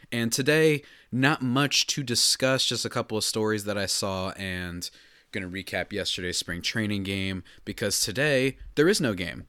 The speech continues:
That's right, Tuesday, March tenth, the Padres are off, but it doesn't mean I'm not gonna do a podcast.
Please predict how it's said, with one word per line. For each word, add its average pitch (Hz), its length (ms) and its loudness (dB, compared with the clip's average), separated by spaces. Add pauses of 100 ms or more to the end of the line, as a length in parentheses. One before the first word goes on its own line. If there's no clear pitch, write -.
(160)
That's - 160 -10
right, 156 180 0
Tuesday, 139 300 -2
March 147 280 -4
tenth, 139 260 -6
the 98 240 -8 (180)
Padres 107 540 -4
are 92 240 -6
off, 143 480 -6 (540)
but 131 100 -6
it 139 40 -8
doesn't 156 260 0
mean 156 120 -2
I'm 147 120 -2
not 139 160 -4
gonna 135 120 -4
do 135 140 -2
a 123 60 0
podcast. 113 800 -4